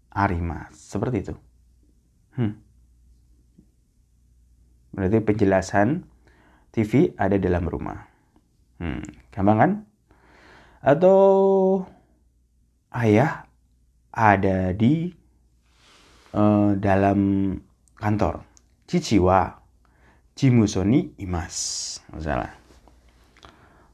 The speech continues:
Eh, orang perempuan, perempuan ada di depan kafe. Perempuan itu ada di depan kafe. "Ano ona no hito wa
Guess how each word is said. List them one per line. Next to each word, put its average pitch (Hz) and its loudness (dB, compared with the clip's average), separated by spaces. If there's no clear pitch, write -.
Eh, 127 2
orang 139 2
perempuan, 147 6
perempuan 117 0
ada 98 2
di 107 0
depan 107 -6
kafe. 90 -8
Perempuan 123 -4
itu 131 -6
ada 123 -2
di 104 -2
depan 101 -6
kafe. - -12
"Ano 131 -4
ona 131 -2
no 127 -2
hito 127 -8
wa 85 -8